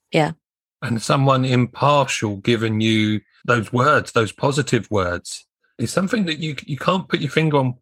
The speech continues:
Speaker 2: what happens, but someone different that doesn't really know you telling you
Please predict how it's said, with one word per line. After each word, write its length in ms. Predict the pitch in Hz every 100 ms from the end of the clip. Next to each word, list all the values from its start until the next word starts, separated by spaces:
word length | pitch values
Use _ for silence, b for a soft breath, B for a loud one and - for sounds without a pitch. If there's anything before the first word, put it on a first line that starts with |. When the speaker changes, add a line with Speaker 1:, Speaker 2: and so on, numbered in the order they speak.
| _
Speaker 2:
what 220 | - 135 -
happens, 440 | 147 - 120 104
but 240 | - 113 - B B B B -
someone 480 | - 156 165 160
different 520 | 127 160 - 143 110 113
that 120 | 110
doesn't 300 | 156 160 123
really 300 | 143 147 131
know 240 | 120 143
you 260 | 139 110 98
telling 460 | - 139 139 123
you 280 | 104 101 90